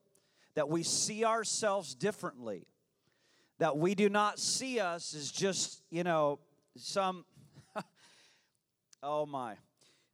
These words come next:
The church that Jesus is building, folks, is, is just far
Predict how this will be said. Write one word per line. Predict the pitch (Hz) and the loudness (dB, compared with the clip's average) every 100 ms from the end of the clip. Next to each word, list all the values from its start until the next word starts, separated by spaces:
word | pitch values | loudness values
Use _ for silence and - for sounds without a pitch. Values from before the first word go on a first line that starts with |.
| _ _ _ _ _ 131 | _ _ _ _ _ -4
The | 165 | -4
church | 165 - 247 254 262 - | 0 6 8 8 6 -2
that | 202 190 | -2 -2
Jesus | 139 190 214 180 196 175 - | -4 -2 -2 -2 -2 -2 -2
is | 185 165 127 | -4 -4 -6
building, | 120 196 208 190 160 139 | 0 2 2 0 -4 -6
folks, | 135 151 143 139 - | 2 4 4 2 -6
is, | 147 135 - - _ _ - | -6 -6 -8 -10 _ _ -6
is | 147 - | -6 -6
just | - 185 - - - | -4 -4 -4 -8 -2
far | - 214 214 220 226 226 | 2 4 4 2 -2 -6